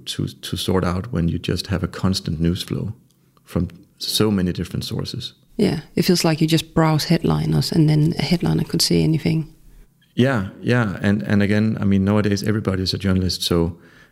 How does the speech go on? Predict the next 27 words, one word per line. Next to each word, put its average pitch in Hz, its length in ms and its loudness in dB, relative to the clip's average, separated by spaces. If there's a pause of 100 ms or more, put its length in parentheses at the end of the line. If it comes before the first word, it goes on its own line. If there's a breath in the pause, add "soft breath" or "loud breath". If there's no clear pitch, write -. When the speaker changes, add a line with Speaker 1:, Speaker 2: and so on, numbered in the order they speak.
(160 loud breath)
Speaker 1:
and, 92 220 2
and 95 180 2
you 92 60 0
don't 104 180 4
know 98 240 2
who's 104 220 0
biased, 98 400 -2
who's 95 200 -4
not 95 220 0
biased, 95 520 0
uh, 90 360 -2 (220)
what 101 180 2
is, - 260 -2 (520 loud breath)
what 104 220 0
is 95 120 -4
fake 98 260 0
news, 101 280 2
what 92 160 0
is 82 80 -4
not 98 180 0
fake 101 240 0
news, 98 440 2 (200)
does 85 180 0
anyone 95 280 2
have 92 200 2
an 87 80 0
agenda, 98 540 0